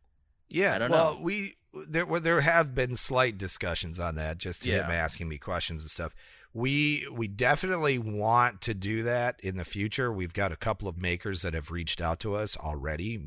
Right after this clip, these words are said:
Speaker 1: just listening to the podcast, and asked us if we'd be interested in, you know, pr-, making a production version of some of their popular knives, and we really are. <clears throat> The, the thing is, is that we have a lot to learn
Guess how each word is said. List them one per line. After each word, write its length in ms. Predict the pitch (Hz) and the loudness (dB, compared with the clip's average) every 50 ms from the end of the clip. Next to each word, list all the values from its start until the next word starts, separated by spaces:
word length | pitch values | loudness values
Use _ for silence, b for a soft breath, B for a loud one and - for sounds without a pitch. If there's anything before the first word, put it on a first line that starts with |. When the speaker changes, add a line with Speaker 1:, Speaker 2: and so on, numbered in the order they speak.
| 78 80 | -8 -8
Speaker 1:
just 240 | 82 92 80 - - - 92 | -4 -4 -4 -4 -6 -8 -6
listening 300 | 90 85 - - 87 82 76 | -2 0 0 0 0 -2 -6
to 40 | 76 | -4
the 60 | 73 | 0
podcast, 580 | - - 76 76 78 - - 98 95 98 - - | 0 2 2 0 0 0 0 2 2 2 0 0
and 80 | 78 71 | -2 -4
asked 320 | 71 71 73 71 - - | -2 -2 0 0 0 -2
us 200 | 92 90 - - | -2 -2 -4 -6
if 100 | 73 - | -6 -8
we'd 160 | 80 76 69 | -8 -8 -8
be 160 | 69 69 69 | -6 -6 -6
interested 460 | 71 71 71 - - - - 95 82 76 | -6 -6 -6 -6 -6 -6 -6 -6 -6 -8
in, 240 | 76 71 71 - - - - - | -8 -12 -12 -14 -16 -20 -12 -8
you 100 | 87 82 | -6 -4
know, 140 | 76 73 - _ | -4 -4 -2 _
pr-, 100 | - - 85 90 | 2 2 2 0
making 380 | 92 85 85 85 - - 80 76 | -4 -2 -2 -2 -2 -4 -6 -4
a 60 | 73 | -4
production 440 | - 87 85 82 78 - - 82 80 | -2 0 0 0 0 -2 -4 -4 -2
version 400 | 78 78 78 80 80 87 85 80 | -2 0 0 0 -2 -2 -2 -4
of 140 | 76 71 | -4 -4
some 180 | - - 82 78 | -4 -4 -4 -4
of 100 | 76 71 | -6 -4
their 120 | 73 71 | -4 -4
popular 480 | 73 - - 73 73 - - 78 78 76 | -2 0 0 -2 -2 -4 -6 -8 -6 -6
knives, 400 | 76 76 73 82 98 113 113 - - B B B B B B B B B | -4 -2 0 0 0 0 -2 -4 -6 B B B B B B B B B
and 180 | 113 107 107 | 0 2 2
we 140 | 101 101 95 | 0 -2 -4
really 440 | 90 82 90 107 113 110 101 92 92 | -2 0 2 2 4 4 4 4 6
are. 340 | 104 98 85 69 73 80 - - _ _ | 6 6 6 4 2 -2 -6 -10 _ _
<clears throat> 400 | - 113 - - - 160 131 - - B B B B B B B B | 0 2 4 4 4 2 2 -4 -6 B B B B B B B B
The, 460 | 123 120 120 120 113 107 107 104 - - b b b b b b b _ | 0 2 4 4 4 4 2 0 -2 -4 b b b b b b b _
the 260 | - 92 95 101 101 95 | -14 -4 0 2 2 2
thing 380 | - - - 147 160 170 135 | 2 2 2 4 4 4 4
is, 420 | 92 82 76 78 92 113 - - - - - | 2 2 2 2 2 0 0 -2 -4 -6 -2
is 240 | - 104 113 110 95 | 0 2 2 4 4
that 320 | 101 104 104 95 92 - - - | 4 4 6 4 4 2 -2 -6
we 300 | - 92 110 120 127 127 | -4 -2 2 2 4 6
have 200 | 117 120 107 98 | 6 6 6 6
a 40 | 90 | 4
lot 240 | 87 87 85 85 - | 4 4 4 4 2
to 60 | - | 2
learn 480 | 90 87 87 82 90 107 143 160 156 151 | -2 0 0 0 0 0 0 -2 -4 -6